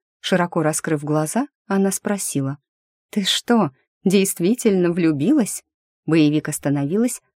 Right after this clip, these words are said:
и закрыла лицо руками. «Сама не знаю, как это произошло», шепотом сказала она,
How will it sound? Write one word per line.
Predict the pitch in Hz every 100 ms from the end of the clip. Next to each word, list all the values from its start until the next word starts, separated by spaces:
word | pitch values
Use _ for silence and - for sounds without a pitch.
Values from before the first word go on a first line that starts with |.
| _ -
и |
закрыла | 160 151 147 170 208
лицо | 180 - 139 143
руками. | 156 135 123 123 131 _ _ _
«Сама | - - 220 190
не | 147 160
знаю, | 160 175 170
как | 175 - 180
это | 180 185
произошло», | 196 196 185 214 - 202 175 151 _ _ _
шепотом | - 170 156 156
сказала | 151 - 156 156 139 135
она, | 139 175 214